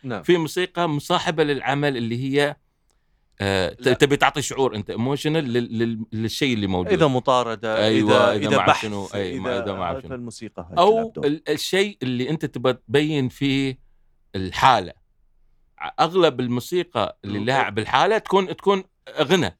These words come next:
Speaker 1: الحزينة، ال-،
Speaker 2: أيوة، غنى. على
Speaker 1: القلق.
Speaker 2: الأغلب تكون، إيه، أنت لما تقول حالة، معناته أنت مع، مع عنصر شخص.
Speaker 1: غنى أو، أو مثلًا، يعني، آهات، أصوات.
Speaker 2: أيوة، لا، أم-، المهم إنه يكون شيء عنصر،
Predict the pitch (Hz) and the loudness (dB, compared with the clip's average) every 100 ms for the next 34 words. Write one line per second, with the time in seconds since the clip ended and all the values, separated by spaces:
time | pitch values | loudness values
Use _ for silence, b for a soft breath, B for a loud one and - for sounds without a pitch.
0 | - 185 - - 156 156 160 147 143 135 | -14 -14 -10 -6 -6 -6 -6 -4 -2 -2
1 | 135 139 147 175 170 202 220 143 139 - | -4 2 4 6 6 4 2 0 0 2
2 | - 254 196 - 196 202 135 127 139 143 | 2 4 0 0 -2 0 -2 -2 0 0
3 | 147 214 190 165 156 170 160 170 196 185 | 0 -2 4 6 6 2 -4 -4 -4 -4
4 | 170 165 156 160 180 180 185 185 - 120 | -6 -8 -6 -4 -4 -4 -4 -6 -4 -4
5 | - 131 180 233 262 277 165 147 123 - | -4 2 4 8 8 6 4 2 2 -2
6 | 139 131 120 147 147 143 165 147 139 139 | -2 -2 -2 -2 -2 -8 -6 -6 -6 -8
7 | 127 131 117 131 123 135 - _ - 110 | -8 -8 -6 -8 -4 -6 -6 _ -16 -14
8 | 131 120 117 - _ _ _ 151 151 139 | -4 -4 -4 -10 _ _ _ 0 0 -4
9 | - 190 - - 185 233 214 160 170 175 | -6 -8 -16 -12 -2 0 2 0 -2 2
10 | 202 - 196 160 151 147 190 190 | 0 2 -2 2 0 0 -4 -4